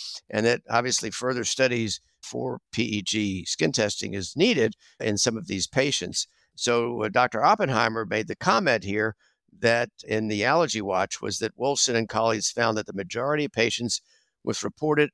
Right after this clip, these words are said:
immediate reaction to their first dose of the vaccine were able to tolerate the second, regardless of skin testing. So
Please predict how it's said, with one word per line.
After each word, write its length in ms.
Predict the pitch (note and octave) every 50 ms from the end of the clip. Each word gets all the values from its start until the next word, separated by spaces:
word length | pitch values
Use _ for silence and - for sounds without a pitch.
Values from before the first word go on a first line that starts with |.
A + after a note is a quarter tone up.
| -
immediate 400 | A2 G2+ G#2+ C3 C3+ D3 D#3 D3+
reaction 500 | - A#2 A#2 A#2+ A#2+ B2 A#2+ - - A2
to 80 | G2 G#2+
their 140 | G2 G#2+ G2+
first 380 | - - C#3+ D#3+ D#3+ - -
dose 420 | - A#2+ A2+ A#2 A#2 G#2 - - - _ _ _ _ _ _ -
of 240 | - F#2+ G#2 G2+ F2+
the 200 | A2 G#2+ G#2 F#2+
vaccine 640 | F2+ G#2+ G#2+ G#2 - - - A2+ A2+ A2 A2 - - -
were 320 | - G2 G2+ G2+ F#2 - _ - - - - _ -
able 220 | - A#2 A#2 A#2 G#2+
to 120 | - A2
tolerate 420 | - - A2 A2+ A#2 A2 A2 A2 -
the 100 | G#2 -
second, 480 | - - D#3+ E3 - D#3 B2+ A#2+ A2 _ _ _ _ _ -
regardless 640 | - - G2+ - - B2 C#3 C#3+ C#3 C#3+ B2+ - -
of 120 | A2 -
skin 260 | - - C3 A#2+ A#2
testing. 440 | - - G2+ G2 - - - G2+ F2
So 440 | - - - D3 D3 C3+ B2+ A#2+